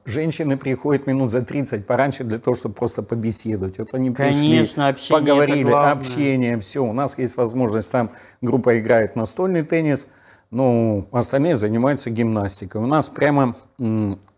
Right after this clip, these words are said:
Speaker 1: разбито, скажем так, по секторам. Изначально, э, разминка, ну, вплоть до того, что мы там йога для пенсионеров, для пальцев, каждый фаланг разминаем, э, массаж головы, э, дыхательная практика, тридцать минут отработали, пять минут перерыв, водички попили,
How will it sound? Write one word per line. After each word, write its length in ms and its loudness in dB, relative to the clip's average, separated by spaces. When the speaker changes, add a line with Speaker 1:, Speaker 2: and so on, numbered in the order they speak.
Speaker 1:
разбито, 540 0
скажем 380 -2
так, 200 0
по 100 0
секторам. 580 0
Изначально, 840 0
э, 300 0
разминка, 760 0
ну, 200 2
вплоть 320 0
до 120 0
того, 180 2
что 140 -4
мы 100 0
там 260 0
йога 320 0
для 140 2
пенсионеров, 640 0
для 120 2
пальцев, 440 0
каждый 320 0
фаланг 460 0
разминаем, 760 -2
э, 260 2
массаж 540 0
головы, 720 0
э, 320 -4
дыхательная 680 0
практика, 560 -2
тридцать 360 -8
минут 260 -2
отработали, 580 -2
пять 280 -6
минут 260 -6
перерыв, 440 -4
водички 380 -6
попили, 540 -2